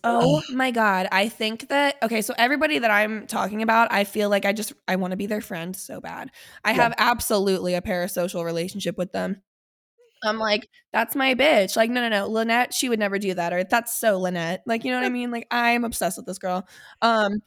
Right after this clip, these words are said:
Speaker 1: she talks a lot about escaping the matrix, and she is a girl who, a woman who has d-, accomplished so much doing, like, we have different backgrounds, but similar, like, plot lines. I feel like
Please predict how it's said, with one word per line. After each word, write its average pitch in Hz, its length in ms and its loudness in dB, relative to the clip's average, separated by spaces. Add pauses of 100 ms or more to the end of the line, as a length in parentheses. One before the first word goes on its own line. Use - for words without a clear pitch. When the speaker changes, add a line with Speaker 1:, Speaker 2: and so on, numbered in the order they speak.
(180)
Speaker 1:
she 294 380 -2
talks 294 400 0
a 220 80 4
lot 190 480 2
about 208 240 4
escaping 196 520 0
the 190 40 -2
matrix, 180 640 -2
and 233 160 0
she 262 240 -2
is 254 120 -4
a 240 80 -2
girl 220 460 4 (220)
who, 233 380 -2
a 208 80 4
woman 214 480 4 (300)
who 233 340 0 (100)
has 226 280 0
d-, - 180 -16
accomplished 208 800 -2
so 214 160 0
much 202 380 -2
doing, 208 420 -4 (300)
like, 202 320 0 (200)
we 262 140 4
have 269 100 2
different 302 360 0
backgrounds, 294 420 2
but 226 200 -2
similar, 233 380 0
like, 185 200 0
plot - 260 0
lines. 180 300 -2
I 254 100 4
feel 247 220 2
like 202 220 0